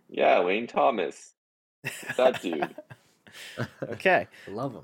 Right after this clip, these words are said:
Speaker 1: We went to high school with him, I'm sure. Sounds like someone you went to high school with, right? I feel like everyone went to high school with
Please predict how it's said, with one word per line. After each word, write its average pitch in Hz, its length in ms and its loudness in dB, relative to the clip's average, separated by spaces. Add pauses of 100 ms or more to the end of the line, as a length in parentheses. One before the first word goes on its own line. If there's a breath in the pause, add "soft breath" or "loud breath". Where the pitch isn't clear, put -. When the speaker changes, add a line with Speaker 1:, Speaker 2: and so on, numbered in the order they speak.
(120)
Speaker 1:
We 117 120 0
went 147 160 4
to 117 80 6
high 113 140 2
school 98 280 -6
with 85 140 -6
him, 95 160 -8
I'm 76 160 -14
sure. 85 340 -8 (760)
Sounds 107 180 -4
like 90 140 -6
someone 80 320 -8
you 76 60 -10
went 73 100 -12
to 82 80 -8
high 78 100 -2
school 69 280 -10
with, 69 180 -8
right? 82 280 -6
I - 300 -20
feel 104 140 2
like 98 80 0
everyone 87 300 2
went 73 120 -8
to - 60 -4
high - 80 -6
school - 180 -6
with - 160 -8